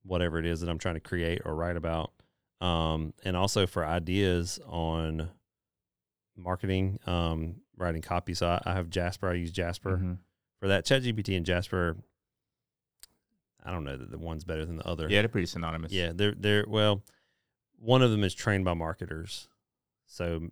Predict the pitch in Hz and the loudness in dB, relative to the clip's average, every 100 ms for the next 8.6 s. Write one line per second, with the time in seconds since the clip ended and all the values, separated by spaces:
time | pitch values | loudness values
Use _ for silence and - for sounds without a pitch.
0 | - - 87 85 87 85 78 82 82 80 | -12 -6 -2 0 0 0 -4 -4 -4 -4
1 | 78 82 78 78 85 85 78 76 85 98 | -4 -4 -4 -4 -4 -4 -4 -6 0 4
2 | 101 - 107 101 90 82 80 95 87 92 | 4 4 2 4 4 4 2 0 -2 -4
3 | 82 87 85 85 - 95 82 76 - _ | -2 -4 -4 -6 -4 0 0 -2 -10 _
4 | _ 110 101 95 92 87 101 _ _ - | _ 4 6 4 2 -2 -8 _ _ 2
5 | 92 147 135 107 - - 104 104 113 110 | 4 4 0 -4 -10 6 6 10 8 8
6 | 101 92 95 92 95 95 92 98 98 101 | 4 4 2 2 6 6 6 4 4 2
7 | 98 90 - 101 - 87 90 90 87 87 | 0 0 2 2 2 0 2 2 0 0
8 | 82 85 - 87 85 | 2 2 0 0 0